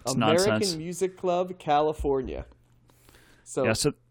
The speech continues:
Speaker 1: yeah, this
Speaker 2: Josh
Speaker 1: comes in
Speaker 2: gets
Speaker 1: at
Speaker 2: the first take, but yep, go ahead.
Speaker 1: Oh, yeah, I'll run the numbers and then Josh can go. So this, uh, American Music Club's California comes in at number five sixty-three in the nineteen eighties on Best Ever Albums,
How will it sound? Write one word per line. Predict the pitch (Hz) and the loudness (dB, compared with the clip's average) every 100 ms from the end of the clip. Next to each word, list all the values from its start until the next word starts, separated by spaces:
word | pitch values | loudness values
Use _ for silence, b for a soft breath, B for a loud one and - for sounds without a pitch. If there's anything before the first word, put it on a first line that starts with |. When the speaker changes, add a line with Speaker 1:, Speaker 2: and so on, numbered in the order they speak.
| _ - | _ 0
Speaker 1:
yeah, | 127 | 4
this | 127 151 | 4 4
Speaker 2:
Josh | - | 6
Speaker 1:
comes | 180 165 160 | 6 6 6
in | |
Speaker 2:
gets | 160 | 6
Speaker 1:
at | |
Speaker 2:
the | 151 | 4
first | 151 135 | -2 -4
take, | 147 131 - | -2 -4 -4
but | 85 | -8
yep, | 90 - | -8 -6
go | 120 | -6
ahead. | 90 - | -6 0
Speaker 1:
Oh, | 135 | 2
yeah, | 131 143 | 4 8
I'll | 131 | 8
run | 143 | 8
the | 139 | 8
numbers | 127 123 107 | 6 4 2
and | 117 | 0
then | |
Josh | 113 117 113 | 2 4 4
can | - 123 | 0 -2
go. | 113 | 0
So | - 123 113 | 0 0 2
this, | 123 - - | 2 2 4
uh, | 120 113 | 6 6
American | 117 123 120 | 6 2 4
Music | 117 113 | 2 0
Club's | - 117 - | -2 -2 2
California | 131 117 - 127 117 | 4 4 4 4 4
comes | - 131 123 | 4 4 4
in | 120 | 0
at | |
number | 117 110 | 0 -2
five | - 151 147 | 4 6 6
sixty-three | - - - 127 - 175 | 2 -2 -4 -4 0 4
in | 151 | 4
the | 117 | 4
nineteen | 113 110 110 | 2 0 -2
eighties | 113 110 110 | -2 -2 -2
on | 113 | -2
Best | 107 110 113 | -2 -2 -4
Ever | 110 | -2
Albums, | 101 117 117 117 | 2 4 4 0